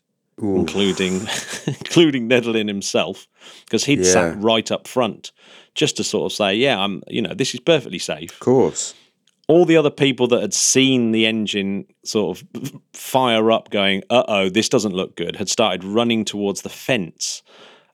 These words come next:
Speaker 2: uh, but got trapped inside the, uh, security fence and then engulfed in the fireball. So,
Speaker 1: Oh, God.
Speaker 2: um, well, just think about this. So this is not only Nedelin,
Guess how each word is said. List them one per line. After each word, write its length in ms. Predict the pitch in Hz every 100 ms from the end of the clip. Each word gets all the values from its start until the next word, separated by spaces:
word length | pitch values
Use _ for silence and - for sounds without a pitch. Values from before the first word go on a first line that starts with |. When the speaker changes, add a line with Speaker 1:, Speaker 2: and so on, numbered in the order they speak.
| -
Speaker 2:
uh, 380 | 107 107 107 - -
but 160 | 127 127
got 180 | 117 -
trapped 440 | - 147 165 -
inside 380 | 110 - 107 104
the, 280 | 104 104 - _ -
uh, 120 | 107 98
security 520 | - - 120 117 95
fence 420 | - 87 - -
and 120 | 107
then 100 | 107
engulfed 760 | - 110 101 - 117 107 - 104
in 120 | 101
the 60 |
fireball. 640 | 95 110 110 95 85 80 78
So, 460 | - 92 90 90 87 -
Speaker 1:
Oh, 300 | 90 85 85
God. 80 | - _ -
Speaker 2:
um, 600 | 101 101 101 104 104 98 _ _ _ _
well, 160 | 131 147
just 280 | - 190 -
think 180 | 202
about 260 | 175 135 95
this. 120 | 95
So 140 | - 120
this 180 | 165
is 180 | 160 127 92 -
not 200 | 156 151
only 200 | 175 151
Nedelin, 560 | 131 156 113 85 90